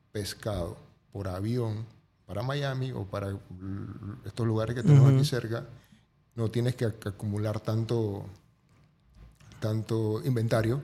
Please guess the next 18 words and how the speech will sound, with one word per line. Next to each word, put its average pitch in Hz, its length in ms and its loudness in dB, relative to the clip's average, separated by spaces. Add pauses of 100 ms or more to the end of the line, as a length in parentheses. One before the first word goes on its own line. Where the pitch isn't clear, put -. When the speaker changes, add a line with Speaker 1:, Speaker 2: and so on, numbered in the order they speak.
Speaker 1:
y 143 60 4
Speaker 2:
Ujú. 127 240 4
Speaker 1:
con 117 180 2
mil 117 160 4
libras 117 280 2
tú, 139 160 -2
pum, 190 220 2 (480)
vuela 104 260 -4 (1040)
y 101 180 -4
lo 101 100 -4
envías. 98 440 -4
Entonces, 117 680 -4 (1600)
mucho 175 460 6
del 147 120 2
pescado 131 480 -2
que 123 80 -2
está 113 240 -2
aquí 170 440 -2